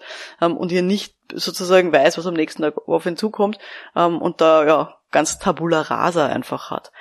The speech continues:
Das kommt in der Regel nicht vor, sondern wir haben einfach einen E-Mail-Posteingang, wo wir versuchen, ja,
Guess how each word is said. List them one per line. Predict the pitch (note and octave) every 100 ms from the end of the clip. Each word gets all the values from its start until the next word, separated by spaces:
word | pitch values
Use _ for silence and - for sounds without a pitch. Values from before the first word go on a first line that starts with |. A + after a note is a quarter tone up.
| -
Das | - -
kommt | D3+ E3
in | D3+
der | C#3+
Regel | C#3+ C#3+
nicht | C#3+
vor, | - D3+ D3
sondern | C#3+ C#3+
wir | D3
haben | D3
einfach | D3 D3+
einen | D3
E-Mail-Posteingang, | F3+ G3 E3 C#3 D3+ E3 D#3 D#3 D#3
wo |
wir | D3+
versuchen, | - D#3+ G3+ G3+ G#3+ G#3 - - -
ja, | - D3+ D3+